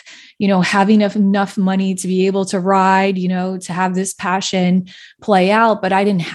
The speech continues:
I didn't even have the time to ride because I was working so much. I was working so hard for this capital.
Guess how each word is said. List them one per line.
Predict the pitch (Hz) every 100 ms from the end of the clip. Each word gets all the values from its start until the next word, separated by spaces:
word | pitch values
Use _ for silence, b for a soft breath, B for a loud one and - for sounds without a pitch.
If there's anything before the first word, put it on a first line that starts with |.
| -
I | 190
didn't | 190 190
even | 180 175
have | 147 196 247 208
the | 180
time | 175 165
to | 160 170
ride | 165 170
because | 180 180 180
I |
was | 175 180
working | 202 220 190
so | 180 175
much. | 190 - -
I |
was | 180 190
working | 180 190
so | 180 - 190 196
hard | 175 175 180 175
for | -
this | 175 -
capital. | 190 190 180 175